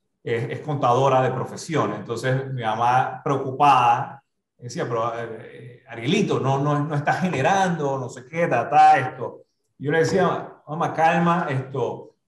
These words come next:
que, que los negocios no, no son profitable en el primer año, eso no es así". O sea, el libro de texto, yo estudié administración de empresas, el libro de texto me dice, ah, que para que yo, eh, break even, es al segundo o al tercer año, o sea,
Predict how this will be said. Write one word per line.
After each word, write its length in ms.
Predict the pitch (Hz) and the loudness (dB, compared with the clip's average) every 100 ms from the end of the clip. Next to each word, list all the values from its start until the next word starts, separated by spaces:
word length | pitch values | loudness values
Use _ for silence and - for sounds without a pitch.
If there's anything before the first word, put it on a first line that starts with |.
| _ | _
que, 380 | 113 117 117 127 | -10 -8 -6 -6
que 80 | 135 | -4
los 140 | 123 123 | -2 -2
negocios 380 | 120 131 165 | 0 0 0
no, 260 | 160 160 160 | 0 2 2
no 120 | 160 | 0
son 560 | 160 170 165 170 170 - | -2 0 0 0 -6 -4
profitable 640 | 185 160 185 170 170 170 | -2 -2 -4 -4 -4 -4
en 60 | 143 | -4
el 100 | 127 | -6
primer 280 | 127 135 165 | -8 -4 0
año, 360 | 220 170 123 | 0 0 -4
eso 160 | 120 165 | -8 -8
no 80 | 160 | -4
es 40 | 165 | -2
así". 260 | - - 151 | -4 -4 -4
O 80 | |
sea, 140 | 127 123 | -4 -4
el 60 | |
libro 220 | 143 180 202 | -4 0 0
de 120 | - | 0
texto, 800 | 208 190 131 - 127 143 - 170 | -2 -4 -4 -6 -4 -2 -4 -4
yo 100 | 190 | -2
estudié 400 | 202 202 175 226 | 0 0 0 2
administración 480 | 208 160 143 135 165 | 2 -2 -6 -10 -12
de 60 | |
empresas, 420 | 156 156 156 160 147 | -10 -6 -4 -2 -2
el 80 | |
libro 240 | 170 214 208 | -2 2 2
de 60 | - | 0
texto 380 | 175 170 208 | -6 -6 -6
me 140 | 180 135 | -2 -2
dice, 540 | 175 180 185 190 190 - _ _ _ 165 | -2 -4 -4 -4 -6 -16 _ _ _ -6
ah, 180 | 170 151 | -4 -2
que 80 | |
para 240 | 143 139 127 | -2 -2 -2
que 140 | 139 | -4
yo, 640 | 156 180 196 202 - - - | -2 0 0 -2 -6 -14 -8
eh, 640 | 135 127 127 - - - | -6 -4 -8 -12 -18 -16
break 340 | 135 180 190 277 | -4 2 2 2
even, 600 | 220 156 120 139 - - _ _ | 2 2 2 -2 -8 -16 _ _
es 120 | 127 170 | 0 0
al 120 | 214 | 2
segundo 440 | 170 165 226 226 214 | 0 0 2 4 4
o 40 | |
al 100 | 151 | 4
tercer 300 | 135 - 170 | 0 0 0
año, 380 | 226 208 139 113 | 2 0 -2 -4
o 40 | |
sea, 280 | 131 117 | -2 0